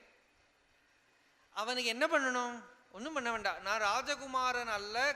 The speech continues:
காட்டாளன்கிற அஜ்ஞானத்தை நீக்கிக்கணும்."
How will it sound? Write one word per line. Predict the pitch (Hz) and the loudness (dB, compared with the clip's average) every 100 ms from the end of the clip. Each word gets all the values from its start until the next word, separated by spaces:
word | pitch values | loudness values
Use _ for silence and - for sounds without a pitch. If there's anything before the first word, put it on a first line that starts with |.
| - | 0
காட்டாளன்கிற | 202 214 - 254 240 233 262 285 240 202 170 | 0 0 2 2 4 2 0 -2 0 0 0
அஜ்ஞானத்தை | 190 247 247 226 208 | -2 0 2 0 -2
நீக்கிக்கணும்." | 202 214 202 180 | -4 -4 -4 -4